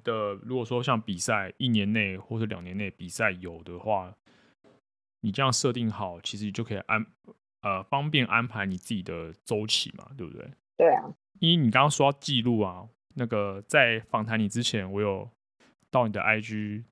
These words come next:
Speaker 1: 做一下功课，然后你有提到就是，呃，之前你比赛你有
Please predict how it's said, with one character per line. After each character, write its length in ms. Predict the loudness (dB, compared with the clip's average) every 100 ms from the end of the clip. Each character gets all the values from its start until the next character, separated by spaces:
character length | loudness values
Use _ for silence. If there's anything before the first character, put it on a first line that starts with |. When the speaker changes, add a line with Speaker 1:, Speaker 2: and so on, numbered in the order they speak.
| -4
Speaker 1:
做 200 | 0 2
一 20 |
下 160 | 0
功 240 | -6 -6 -6
课， 300 | -6 -10 -12 _ _ _ _ _
然 120 | -12 -4
后 460 | 0 2 2 0
你 140 | 0 0
有 120 | 0
提 220 | -2 -2
到 320 | 0 0 0
就 140 | -4 -6
是， 680 | -6 -8 -8 -12 -14 -14
呃， 400 | -10 -8 -8 -14 -12
之 200 | -6 -2
前 280 | 0 0 0
你 120 | -2
比 180 | -4 -6
赛 320 | -2 -2 -2
你 120 | -4
有 140 | -6